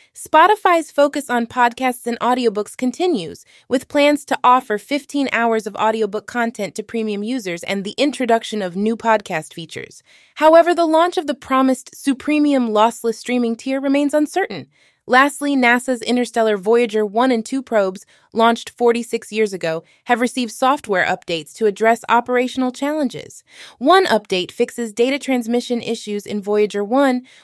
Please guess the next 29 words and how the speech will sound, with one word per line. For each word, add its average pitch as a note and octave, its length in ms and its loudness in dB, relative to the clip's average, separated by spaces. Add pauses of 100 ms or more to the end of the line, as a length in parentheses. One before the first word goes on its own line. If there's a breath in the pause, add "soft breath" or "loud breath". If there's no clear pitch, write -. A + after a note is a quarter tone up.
while C4 160 6
another D#4 360 6
aims B3 300 0
to A#3 120 -12
prevent A3+ 380 -2
thruster A#3+ 380 0
residue G3+ 420 -2
buildup F3+ 400 -4
in F3+ 100 -10
both F#3 280 -4
probes. - 480 -14 (320 soft breath)
These D4 180 4
updates B3+ 400 2
are A3 80 -2
crucial C4+ 420 -4
for G#3 140 -6
maintaining G3 540 -8
contact F#3+ 500 -8
with E3+ 140 -12
Earth. - 380 -8 (720)
However, D#4+ 600 6
engineers E4 500 0
acknowledge C#4+ 500 0
that C4+ 160 -6
they C#4+ 140 2
are D4 80 4
navigating C#4+ 640 0
uncharted C#4+ 540 0
territory, G3 760 -4